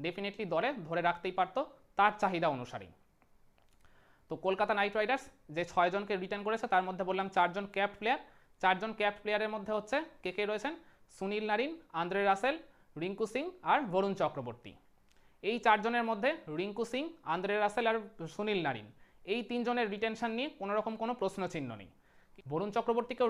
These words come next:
রিটেনশন করেছে, ঠিকই আছে, তার যোগ্যতা অনুসারে তাকে রিটেন করাই যায়। কিন্তু আমি ওই যে বললাম, ক্যাপ্টেন শ্রেয়াস আয়ারকে যদি তাদেরকে রিটেন করতে হতো, তাহলে এই জায়গাটায় হয়তো বরুণ চক্রবর্তীকে কাটছাঁট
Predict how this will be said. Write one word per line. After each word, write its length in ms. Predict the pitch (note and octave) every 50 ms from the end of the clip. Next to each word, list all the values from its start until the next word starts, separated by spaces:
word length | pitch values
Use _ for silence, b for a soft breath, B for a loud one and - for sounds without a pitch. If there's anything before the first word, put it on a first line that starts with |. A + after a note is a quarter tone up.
| G#3+
রিটেনশন 320 | G#3 - A#3+ A#3 - B3 B3 A#3+
করেছে, 240 | A#3+ B3 A#3+ - C#4+ C#4+ C#4+ -
ঠিকই 260 | - C4 - C4 A3+ E3+ C3
আছে, 160 | A#2 - - - - - _ _ -
তার 140 | D#3 F3+ F#3 F3+ F3
যোগ্যতা 300 | G3 F#3+ G3 G#3+ G#3+ A3 A3
অনুসারে 280 | A3 A3 - A#3 B3+ C4+ C4+
তাকে 140 | G#3 G3 A3 G3+ F#3
রিটেন 200 | F#3 E3+ G#3 G#3 G3+ G3+
করাই 200 | G3 F#3 D#3 C3 A#2+
যায়। 140 | A2+ F2+ - - _ _ - _ _ _ _ - - _ -
কিন্তু 180 | G#3 G#3+ G#3 A#3 G#3+
আমি 80 | A3 A3+
ওই 60 | A3 A3
যে 60 | A#3 A3 A3
বললাম, 200 | A3 A3+ C4 D#4+ - - _ -
ক্যাপ্টেন 300 | F3 F3 F3 - A3 G#3+ -
শ্রেয়াস 300 | - F#3 G3 G#3 A3+ A3 -
আয়ারকে 220 | A3 A3 G#3 A3+ A3+ G3+
যদি 100 | G#3+ A3+ G#3
তাদেরকে 240 | G3+ F3+ G3+ G3 - G#3 F3+ F3+
রিটেন 200 | F#3 G#3 G#3 G#3 G3+
করতে 180 | G#3 G3+ G#3 G#3+ F#3+
হতো, 160 | G#3+ G#3 C4 D4 C#4+ - -
তাহলে 200 | E3+ F3 F#3+ G3 F#3
এই 60 | F#3+ F3
জায়গাটায় 320 | F#3 F3+ F#3+ G3 G3 F3+ F3
হয়তো 180 | F3 F3 A3 G3+ E3
বরুণ 180 | E3 E3+ F3+ F3+ F3+
চক্রবর্তীকে 480 | F#3+ F3+ F#3 F#3 F3+ F3 - G3 - B3+ B3+ - D#3+
কাটছাঁট 340 | E3 E3 - - A#3+ B3